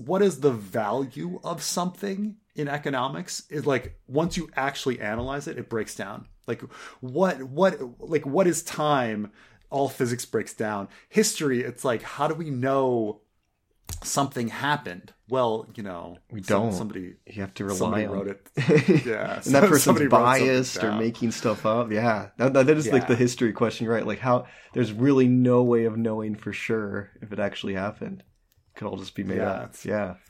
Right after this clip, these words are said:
Speaker 1: We're, we're, we're just in this wor-, like, it's, it's amazing how blind,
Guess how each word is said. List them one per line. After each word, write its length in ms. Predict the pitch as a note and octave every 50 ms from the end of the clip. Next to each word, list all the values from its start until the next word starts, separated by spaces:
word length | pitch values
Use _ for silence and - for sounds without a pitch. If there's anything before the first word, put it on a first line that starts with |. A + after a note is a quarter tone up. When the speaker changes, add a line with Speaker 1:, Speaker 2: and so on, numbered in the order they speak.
| _ _ _ _ _ _ -
Speaker 1:
We're, 120 | A2+ A2+ - - _ _ _ _ -
we're, 180 | B2 C3+ C#3+ C#3
we're 200 | B2+ C3 C3+ C3
just 320 | C3 - C#3+ C#3 - - -
in 100 | - C3+
this 180 | B2+ A#2+ - -
wor-, 260 | G2 G2+ B2 C#3 C#3 A2 A2
like, 180 | C3+ A2+ -
it's, 120 | C#3 B2 -
it's 260 | A3 - C#3+ B2+ C#3+
amazing 520 | C3 B2+ B2+ C3+ C#3 C3+ C3+ C3 C3 C3
how 140 | A#2+ A2 A2
blind, 800 | G2 F#2 A2+ G2+ G2+ G2 G#2 A2 G#2+ G#2 G2 G2 F#2+ F#2 G2+